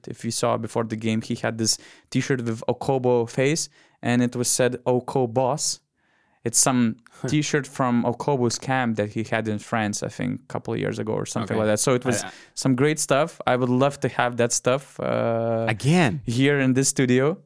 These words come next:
Speaker 2: You, hey, look, on the, he's on the record. I already heard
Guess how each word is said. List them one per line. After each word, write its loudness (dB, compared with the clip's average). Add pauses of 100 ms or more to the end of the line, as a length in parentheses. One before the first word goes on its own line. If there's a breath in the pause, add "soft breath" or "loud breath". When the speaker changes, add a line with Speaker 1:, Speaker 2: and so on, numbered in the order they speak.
(100)
Speaker 2:
You, 0 (480)
hey, -4
look, 2 (160)
on 2
the, 2
he's 0 (120)
on 4
the 6
record. 4
I 4
already 4
heard 2